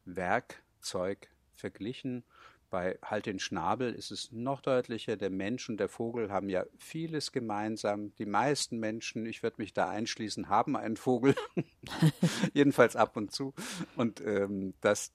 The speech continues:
dann das Mundwerk mit dem Vogelschnabel verglichen wird, ist sehr schön.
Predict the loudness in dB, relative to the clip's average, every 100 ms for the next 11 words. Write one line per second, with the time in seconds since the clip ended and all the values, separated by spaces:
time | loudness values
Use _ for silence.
0 | 2 2 2 -4 -4 -6 -8 -8 -4 -2
1 | -2 -2 0 2 2 0 -4 -6 -6 -8
2 | -6 -8 -6 -2 -2 -2 -4 -6 -6 -2
3 | 0 0 -2 -2 -6 -16 -18 -14 -6 -6
4 | -6 -10 -6 -6 -6 -8 -12 -20 -20 _
5 | -6 -4 -4 -4 -4 -2 -4 -4 -4